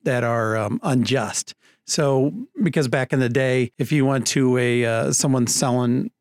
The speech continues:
hamburger or whatever, and if you wanted a pound of hamburger, and if they thought they could get one over on you and, and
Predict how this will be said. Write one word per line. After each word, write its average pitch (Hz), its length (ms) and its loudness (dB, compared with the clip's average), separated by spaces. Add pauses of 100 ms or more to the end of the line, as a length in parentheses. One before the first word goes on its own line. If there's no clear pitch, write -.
(240)
hamburger 127 580 0
or 123 160 2
whatever, 127 380 0
and 123 100 2
if 120 160 -4
you 143 80 2
wanted 131 260 0
a 117 60 -2
pound 131 280 0
of 113 60 -2
hamburger, 123 560 0 (540)
and 151 140 2
if 131 180 -2
they 135 160 0
thought 139 340 -2
they 143 140 0
could 131 160 -2
get 151 180 0
one 135 180 0
over 180 300 2
on 135 200 2
you 139 120 2
and, 127 220 0
and 139 300 -2